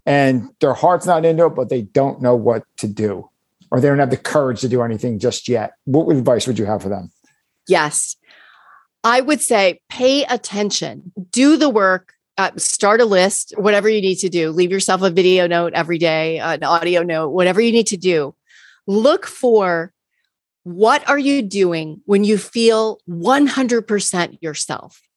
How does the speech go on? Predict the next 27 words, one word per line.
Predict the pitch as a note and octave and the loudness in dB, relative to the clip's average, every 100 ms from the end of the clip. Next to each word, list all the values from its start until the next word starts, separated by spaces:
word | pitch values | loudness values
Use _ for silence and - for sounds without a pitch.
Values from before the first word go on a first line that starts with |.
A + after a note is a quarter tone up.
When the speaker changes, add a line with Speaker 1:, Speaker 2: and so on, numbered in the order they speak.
| _ _ _ _ _ _ _ _ _ | _ _ _ _ _ _ _ _ _
Speaker 2:
When | A3 A#3 | 0 4
you | C#4 | 2
feel | C#4+ C#4 B3+ | 2 2 4
like | G#3+ F#3+ | 2 0
you | A#3+ A3 | -2 -2
are | G#3 | -2
standing | - - A#3+ A#3 B3 C4 C4 | -4 -4 -2 0 0 -2 -2
in | - G3+ | -4 -4
the | F3+ | -4
center | E3+ - G#3 G#3 A3+ A3 F3 | -6 -2 -2 -2 -2 -2 -2
of | E3+ | -6
who | - A#3 | -6 -4
you | A3 G#3+ G#3 | -2 0 2
are | E3+ E3 G#3+ A#3+ _ _ _ - | 2 0 -2 -4 _ _ _ -4
and | G3 F3+ | -4 -4
Speaker 1:
Mm. | |
Speaker 2:
what | E3 F#3+ A3 | -2 0 2
you're | A#3 G3 | 2 0
great | D#3+ - F3 F3+ G3 | -2 -4 0 2 2
at, | G#3+ A#3+ - _ _ - | 2 -2 -6 _ _ -2
what | F#3+ G3 | 0 0
you | F3+ | -2
enjoy, | E3 D#3 G3 F3 F3 G3 | -2 -2 -2 0 2 0
where | F#3+ F#3+ G#3+ | 2 2 4
you | G3+ G3+ | 2 -2
bring | G3+ F#3 D#3+ | -2 -4 -2
value, | E3 D#3 E3+ G#3 B3+ | -2 -2 -4 -6 -8